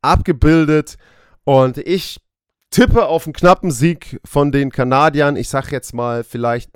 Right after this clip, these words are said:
einen vier zu zwei, vielleicht am Ende auch ein fünf zwei mit Empty Net Goal. So ähnlich wie das zweitausendzwei war es dann, glaub ich, glaub ich, auch ein fünf zwei war. Und, ähm,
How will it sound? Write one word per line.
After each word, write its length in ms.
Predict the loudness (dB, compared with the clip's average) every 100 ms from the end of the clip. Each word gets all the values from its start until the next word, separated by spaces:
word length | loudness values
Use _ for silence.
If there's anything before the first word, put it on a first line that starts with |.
| -8
einen 320 | -6 -6 -10
vier 340 | _ -4 -4 -4
zu 160 | -6
zwei, 280 | -6 -2 -2
vielleicht 260 | -2 -6 -6
am 80 |
Ende 140 | -6 -6
auch 120 | -8
ein 40 |
fünf 320 | -6 -6 -6 -10
zwei 260 | -4 -2
mit 200 | -2 -6
Empty 280 | -8 -6 -4
Net 280 | -2 -2 -2
Goal. 280 | 0 0 -2 _ _ _ _ _ _ _
So 320 | -16 -12 -8
ähnlich 340 | -8 -8 -10 -12
wie 80 | -8
das 240 | -8 -8
zweitausendzwei 1120 | -8 -6 -6 -8 -8 -10 -12 -12 -8 -4 -2 -4
war 100 | -6
es 100 | -8
dann, 160 | -10
glaub 260 | -6 -6 -6
ich, 60 |
glaub 200 | -8 -8
ich, 60 | -8
auch 80 | -10
ein 60 | -8
fünf 280 | -10 -10
zwei 380 | -12 -6 -4 -6 -10 _ _ _
war. 380 | -4 -2 -2 -6 _ _ _ _ _ _ _ _ -10 2
Und, 340 | 4 4 0 -6
ähm, 640 | -4 -2 -2 -4 -8 -12